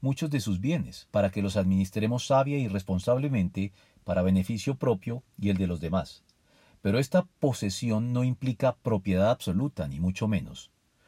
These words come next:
Lo reconozcamos o no, somos solo mayordomos y no propietarios sobre nuestros bienes, pues estos no son en último término nuestros, sino de Dios, el ser en sí de quien proceden y a quien pertenecen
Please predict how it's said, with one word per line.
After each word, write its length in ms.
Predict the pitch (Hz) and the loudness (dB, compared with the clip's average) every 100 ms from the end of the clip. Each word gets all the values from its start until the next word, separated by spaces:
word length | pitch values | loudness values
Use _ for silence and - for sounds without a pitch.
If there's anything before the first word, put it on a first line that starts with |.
| _ _ - | _ _ -10
Lo 80 | 85 | -4
reconozcamos 680 | 92 104 107 - 135 160 131 | -2 0 -2 2 2 4 2
o 60 | |
no, 300 | 104 113 143 _ _ _ | 2 0 -4 _ _ _
somos 380 | - 123 139 143 | -4 0 0 0
solo 220 | 143 143 | 0 2
mayordomos 840 | 127 104 92 87 139 131 - - _ - | 2 2 0 0 0 0 -6 -18 _ 0
y 80 | |
no 160 | 107 104 | 0 2
propietarios 720 | 127 - 101 - 107 117 123 | -2 0 -2 2 2 2 -6
sobre 260 | - 98 90 | -2 0 2
nuestros 460 | 92 87 - 78 78 | 2 0 -4 -6 -2
bienes, 460 | 120 78 - - _ _ - | 0 -2 -6 -18 _ _ -6
pues 220 | 95 - | -4 0
estos 300 | 135 - 147 | -2 -2 -2
no 100 | 143 | -2
son 200 | 139 139 | 0 0
en 100 | 139 | 2
último 380 | 135 131 135 98 | 0 0 0 0
término 360 | 113 117 120 92 | 0 0 2 2
nuestros, 640 | 110 147 - - - - _ | 2 0 -4 -14 -14 -20 _
sino 320 | - 95 85 80 | -8 -4 -2 -4
de 120 | 78 | -2
Dios, 460 | 98 131 95 - _ _ _ - | 0 0 -2 -12 _ _ _ -6
el 180 | 107 98 | -2 0
ser 220 | - 151 | 2 4
en 100 | 190 | 4
sí 420 | 185 120 110 117 123 | 4 0 0 -2 -2
de 120 | 104 | -2
quien 220 | 104 98 | 2 0
proceden 640 | 95 92 - 131 143 160 - _ | 2 -2 0 0 0 -2 -6 _
y 80 | 104 | -2
a 80 | 98 | 0
quien 220 | 104 98 | 2 0
pertenecen 720 | 101 92 98 101 107 120 120 | 0 0 2 0 0 -2 -4